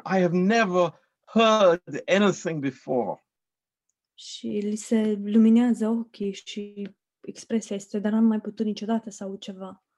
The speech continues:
Speaker 2: până acum.”
Speaker 1: And this is what happens when the Lord opens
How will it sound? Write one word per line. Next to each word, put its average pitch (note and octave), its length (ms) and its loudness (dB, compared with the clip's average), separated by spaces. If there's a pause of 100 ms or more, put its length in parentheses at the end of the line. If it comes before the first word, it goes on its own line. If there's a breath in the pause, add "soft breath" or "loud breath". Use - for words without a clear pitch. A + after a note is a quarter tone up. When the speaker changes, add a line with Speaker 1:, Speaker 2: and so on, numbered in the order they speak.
(420)
Speaker 2:
până G3+ 200 -4
acum.” F#3+ 480 -16 (560)
Speaker 1:
And A2+ 180 -12
this D3 240 -6
is C3 240 -10
what - 240 -14
happens - 680 -16
when - 160 -14
the G2 280 -8
Lord C#3 340 -10 (220)
opens C3 560 -6